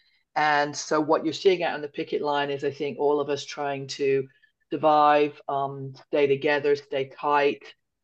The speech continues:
and make the best of a very challenging situation. So I really commend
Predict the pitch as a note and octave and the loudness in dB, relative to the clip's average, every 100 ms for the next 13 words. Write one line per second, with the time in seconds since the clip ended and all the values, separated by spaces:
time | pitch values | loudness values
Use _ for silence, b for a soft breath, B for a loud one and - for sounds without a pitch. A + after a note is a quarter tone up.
0 | _ - D3+ D3+ D3+ C#3+ C#3 C3+ C#3+ C#3 | _ -8 -4 -4 -4 -2 -2 -4 -6 -6
1 | C3+ C#3+ C3+ C3 C#3 A#2+ B2 C3 A#2+ - | -2 0 0 -2 -4 -8 -8 -8 -10 -10
2 | A#2+ - C3 B2 B2 A#2+ A#2+ C#3 C3 C3+ | -12 -6 -6 -4 -6 -8 -8 -2 0 0
3 | C#3 C3 C3+ C#3 C3 B2+ C3 C3 | 0 -2 -6 -8 -6 -4 -4 -8